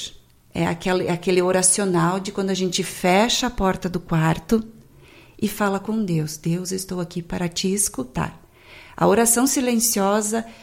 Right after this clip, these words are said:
ela é de uma profundidade e ela nos traz tantas respostas para o dia a dia. Então, a gente aprende, este ano, pelo menos, são essa a proposta que a gente tem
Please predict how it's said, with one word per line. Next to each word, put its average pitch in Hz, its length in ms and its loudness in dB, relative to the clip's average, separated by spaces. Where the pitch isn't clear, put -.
ela 208 420 0
é 202 200 0
de 196 140 -4
uma 233 160 0
profundidade 202 1000 0
e 190 140 0
ela 190 160 2
nos 202 160 -4
traz 190 240 -2
tantas 277 380 0
respostas 196 640 0
para 180 180 0
o 180 60 4
dia 170 180 2
a 165 40 2
dia. 196 340 -2
Então, 208 180 2
a 220 40 2
gente 214 240 0
aprende, 226 560 0
este 262 420 4
ano, 220 300 2
pelo 175 260 2
menos, 170 340 4
são 240 240 -2
essa 196 460 -4
a 214 100 -2
proposta 214 580 -4
que 220 100 -6
a 220 40 -2
gente 208 260 -6
tem 185 300 0